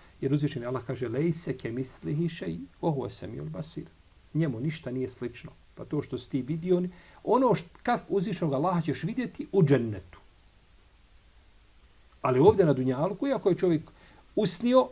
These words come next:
to nije šta? Pravo Allahovo biće. Dobro. Možda će neko kazati: „U redu. Lijepo je to.” Kažemo, vidio Allaha u snu, ali to nije Allahovo šta?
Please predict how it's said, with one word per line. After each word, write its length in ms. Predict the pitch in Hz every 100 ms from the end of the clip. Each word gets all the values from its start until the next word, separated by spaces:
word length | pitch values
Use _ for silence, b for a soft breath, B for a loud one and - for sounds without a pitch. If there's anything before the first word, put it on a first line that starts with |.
| - -
to 140 | 190 196
nije 200 | 214 156
šta? 340 | - 160 - - - - - - - - - - - - - - - - - - -
Pravo 400 | 190 208 180 143
Allahovo 520 | 120 131 143 139 156 - - - - - - -
biće. 380 | 110 117 - - - - - - - -
Dobro. 220 | 180 175 - B B B B B
Možda 300 | - 180 165
će 280 | 151 - - - - - -
neko 280 | 143 151 131
kazati: 460 | - 123 139 135 113
„U 20 |
redu. 300 | 101 90 - - - - - - - - - - - - - - - - - - - - - - - -
Lijepo 400 | 120 107 - -
je 80 | -
to.” 80 | - - - -
Kažemo, 480 | 147 120 98 92 92 - -
vidio 320 | 131 131 120
Allaha 280 | 104 110 104
u 100 | 104
snu, 260 | - 180 196 -
ali 140 | - 117
to 140 | 143
nije 260 | 143 160 151
Allahovo 400 | 127 120 131 123
šta? 220 | - -